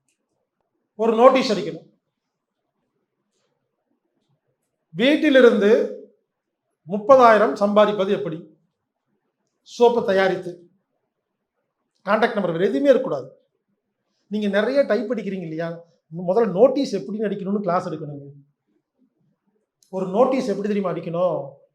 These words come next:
சப்ஜெக்ட் மட்டும்தான் இருக்கணும். பல பேர் அங்காள பரமேஸ்வரி துணை, ஒரு கேப்ஷன், செழிக்கட்டும் விள-, விவசாயம் சீர்பட்டு, இதெல்லாம்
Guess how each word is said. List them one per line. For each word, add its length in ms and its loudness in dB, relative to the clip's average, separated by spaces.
சப்ஜெக்ட் 380 2
மட்டும்தான் 400 2
இருக்கணும். 280 -10
பல 180 2
பேர் 440 0
அங்காள 400 -2
பரமேஸ்வரி 680 -4
துணை, 360 -14
ஒரு 140 -4
கேப்ஷன், 580 0
செழிக்கட்டும் 440 -8
விள-, 300 -8
விவசாயம் 480 -8
சீர்பட்டு, 440 -12
இதெல்லாம் 360 0